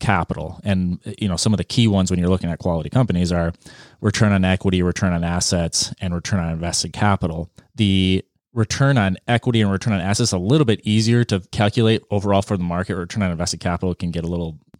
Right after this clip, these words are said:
noisy, but when you look at the return on equity for the S and P five hundred right now is about twenty percent. So we would say a high quality company would have, or at least a portion of that high quality company would have return on equities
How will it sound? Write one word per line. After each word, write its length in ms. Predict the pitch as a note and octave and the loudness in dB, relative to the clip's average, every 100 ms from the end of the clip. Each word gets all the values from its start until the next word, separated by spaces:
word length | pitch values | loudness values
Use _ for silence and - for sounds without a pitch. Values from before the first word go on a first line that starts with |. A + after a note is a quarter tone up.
| - | -10
noisy, 520 | A2+ F#2+ G2+ B2+ C#3+ | -2 0 2 2 0
but 320 | - G#2+ G2 - _ _ _ - | 2 2 2 -4 _ _ _ -2
when 120 | A2 | 4
you 140 | A2+ | 6
look 160 | B2 B2 | 4 4
at 80 | B2 | 2
the 80 | G#2+ | 2
return 320 | F#2+ A2+ A2+ | 2 2 2
on 100 | G#2 | 2
equity 380 | G2+ G2 A2+ A2+ | 0 0 0 0
for 120 | A2 | 2
the 120 | F#2+ | 0
S 160 | F2+ G#2 | 0 -2
and 100 | F2 | -2
P 100 | G2 | -2
five 280 | F2 D#2 | -2 -6
hundred 360 | F#2+ G#2 C3 C#3+ - - | -4 2 2 0 -4 -6
right 160 | - G2+ | -2 0
now 220 | G#2 G2 | 2 4
is 60 | F#2+ | 2
about 240 | F2+ E2+ | 0 -4
twenty 260 | - G2 F#2 | -4 -2 -2
percent. 460 | F#2 F2 G#2 C#3 - _ _ _ _ | -4 -2 0 0 -4 _ _ _ _
So 160 | - A2+ | -2 4
we 140 | A#2+ | 4
would 100 | A#2+ | 4
say 160 | G#2 G#2+ | 4 2
a 60 | G2 | 4
high 180 | B2+ | 2
quality 380 | C3 A#2+ G#2 F#2+ | 4 4 4 2
company 400 | C#3 C#3 G#2+ G2+ | 0 0 2 0
would 160 | F#2+ F#2 | 0 0
have, 500 | F#2+ F#2 F#2+ F#2+ - _ _ | 0 0 -2 -4 -16 _ _
or 120 | A#2 G2+ | -2 0
at 40 | |
least 140 | G#2 | 0
a 60 | F#2 | 0
portion 280 | - F#3 C3+ | 2 2 2
of 60 | |
that 160 | G2 F#2 | 0 0
high 140 | G2 | 0
quality 280 | F#2 F#2+ F#2 | 0 0 -2
company 380 | F#2 F#2 G2+ A2+ | -2 -2 0 0
would 160 | G2+ G2 | 0 0
have 420 | G2 G2 F#2+ - | 0 0 0 -4
return 300 | A2 G2 G#2+ | -4 -2 0
on 100 | G2+ | 2
equities 500 | F#2+ - F#2+ F#2+ - | 0 0 -2 -2 -6